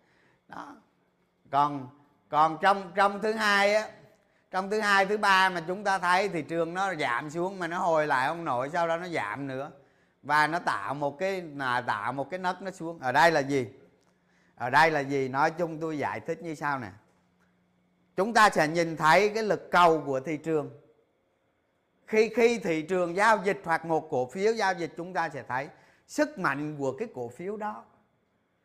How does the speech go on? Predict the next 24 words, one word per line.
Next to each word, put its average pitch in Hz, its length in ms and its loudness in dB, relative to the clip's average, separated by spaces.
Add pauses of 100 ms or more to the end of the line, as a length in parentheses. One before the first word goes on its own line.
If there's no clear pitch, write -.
(100)
Sức 269 220 -6
mạnh 156 260 -2
của 143 140 -2
cái 175 200 -10
cổ 135 140 -4
phiếu 185 220 -8
đó. 214 240 -14 (500)
Ví 247 180 0
dụ 202 160 8
như, 214 480 2 (300)
ví 220 160 4
dụ 180 180 4
như 190 400 -4
cổ 143 240 4
phiếu 180 240 2
đó 196 220 8
nó, 214 140 4
nó 208 380 0
đang 190 240 0
có 190 140 4
giá 202 240 2
ba 185 200 4
mươi 180 320 -2
đi. 180 160 -8